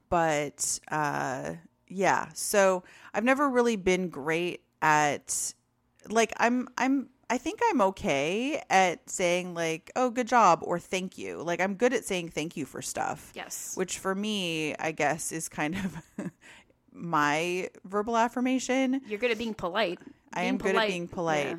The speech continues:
Speaker 1: I have manners.
Speaker 2: You have manners is what you're
Speaker 1: I'm good at
Speaker 2: describing. You're
Speaker 1: manners.
Speaker 2: describing manners, not verbal affirmation, but you're describing
Speaker 1: Well,
Speaker 2: manners.
Speaker 1: but it's showing appreciation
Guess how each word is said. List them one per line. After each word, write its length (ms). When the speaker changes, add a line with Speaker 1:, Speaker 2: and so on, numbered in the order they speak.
Speaker 1:
I 100
have 200
manners. 880
Speaker 2:
You 120
have 40
manners 400
is 100
what 100
you're 60
Speaker 1:
I'm 20
good 20
at 40
Speaker 2:
describing. 420
You're 140
Speaker 1:
manners. 180
Speaker 2:
describing 640
manners, 400
not 140
verbal 240
affirmation, 720
but 140
you're 120
describing 380
Speaker 1:
Well, 120
Speaker 2:
manners. 160
Speaker 1:
but 40
it's 240
showing 280
appreciation 720